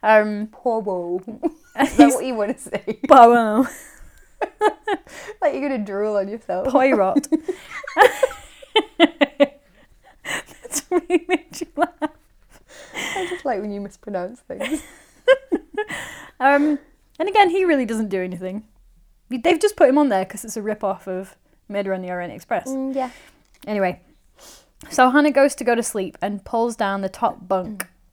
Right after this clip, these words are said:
Speaker 1: and guess who's in there?
Speaker 2: Is it Carrie?
Speaker 1: <laughs> It's Frog's corpse.
Speaker 2: Wow. So he is dead.
Speaker 1: Well, well, she goes to get someone, and they go back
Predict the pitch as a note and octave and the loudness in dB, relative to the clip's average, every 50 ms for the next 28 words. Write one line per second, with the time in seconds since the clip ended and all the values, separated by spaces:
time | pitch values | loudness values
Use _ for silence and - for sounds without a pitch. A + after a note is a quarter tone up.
0 | _ _ _ _ _ - F#3+ F#3+ G3 E3+ F#3 D#3 D#3 - - - - F#3 F3+ F3+ | _ _ _ _ _ -14 -12 -12 -8 -6 -6 -6 -6 -8 -12 -14 -16 -16 -14 -14
1 | F3 - F#3+ - - - - - _ _ _ _ _ _ _ _ _ _ _ _ | -16 -16 -16 -16 -18 -20 -20 -20 _ _ _ _ _ _ _ _ _ _ _ _
2 | _ - _ _ _ _ _ _ _ _ _ _ _ _ _ _ _ _ - - | _ -20 _ _ _ _ _ _ _ _ _ _ _ _ _ _ _ _ -20 -20
3 | - - - _ _ _ _ _ _ _ _ _ _ _ _ _ _ _ _ _ | -20 -20 -20 _ _ _ _ _ _ _ _ _ _ _ _ _ _ _ _ _
4 | - F#3 F3 - - - G#3+ G#3 G#3 F#3+ F3+ _ _ _ _ - B3 A#3+ F4+ F#4+ | -20 -18 -18 -20 -20 -20 -20 -20 -20 -20 -20 _ _ _ _ -8 -8 2 4 6
5 | D#4+ - - D4+ C4+ - - A3 G3 A3 - - - - F#3 F3+ F#3 G3 - - | 6 8 8 8 8 6 2 -4 -6 -8 -10 -10 -4 -2 -2 0 -2 -4 -8 -14
6 | - - - D#3+ D3 - - - - - - - - - - F#3 F#3+ F#3+ F#3+ F#3 | -14 -10 -8 -6 -6 -6 -8 -12 -18 -20 -20 -10 -6 -2 0 0 2 2 2 0
7 | F3 E3+ F3 E3+ E3+ E3 E3 D#3+ D#3 D#3+ - - G3 G3+ F3+ F#3 - - - A#3 | 0 -2 -2 -2 -2 -2 -4 -4 -6 -8 -12 -12 -12 -12 -10 -12 -12 -6 0 2
8 | B3+ B3+ G#3+ G3 F#3+ F#3+ E3 D#3 - - - A#3+ G#3 G#3+ G#3+ A#3 A#3 F3+ D3+ D3 | 2 2 2 -2 -4 -4 -4 -4 -6 -10 -10 -4 0 2 4 4 4 2 0 -4
9 | D3+ - _ _ _ _ _ _ _ _ _ _ _ _ _ _ _ - F3 E3 | -8 -12 _ _ _ _ _ _ _ _ _ _ _ _ _ _ _ -4 -2 0
10 | C#3+ G2 - - _ _ _ _ _ - - A3 G#3 G#3+ G#3 G#3 G#3+ - F#3 F3+ | 0 -2 -4 -8 _ _ _ _ _ -14 -10 -4 -2 -2 -2 -2 -4 -6 -2 0
11 | A#3 B3+ - - - F#3+ F3 E3+ E3+ E3 F3+ G3 - - - - - - _ _ | 0 0 0 -2 -6 -8 -8 -6 -8 -8 -8 -10 -14 -20 -20 -20 -20 -20 _ _
12 | _ _ - G3 F#3 F#3 E3+ G3+ G3 F#3 G#3+ G#3+ G3+ - - - - - | _ _ -12 -8 -8 -6 -4 -4 -2 -2 -2 -2 -2 -4 -8 -14 -20 -20